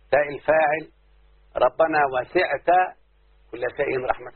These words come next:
وعلما. تاء التأنيث قالت إن أبي يدعوك ليجزيك أجر ما سقيت لنا. نون التوكيد ليسجنن وليكونن من الصاغرين. طيب بعد ذلك إيه؟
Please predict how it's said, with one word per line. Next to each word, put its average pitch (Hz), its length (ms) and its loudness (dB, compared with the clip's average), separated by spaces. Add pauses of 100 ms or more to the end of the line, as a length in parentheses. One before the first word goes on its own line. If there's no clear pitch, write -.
(140)
وعلما. - 300 -6 (720)
تاء 151 180 0
التأنيث 135 760 -4 (580)
قالت 151 540 2 (200)
إن 127 300 -4
أبي 135 120 -4
يدعوك 131 600 -4
ليجزيك 120 640 -4
أجر 117 360 -4
ما 107 160 -8
سقيت 117 380 -6
لنا. 95 240 -10 (720)
نون 147 140 2
التوكيد 143 640 -2
ليسجنن 127 960 -2 (560)
وليكونن 120 580 -2
من 120 160 -4
الصاغرين. 101 540 -6 (1400)
طيب 127 300 -2 (500)
بعد 123 200 0 (120)
ذلك 143 220 -2
إيه؟ 135 340 -4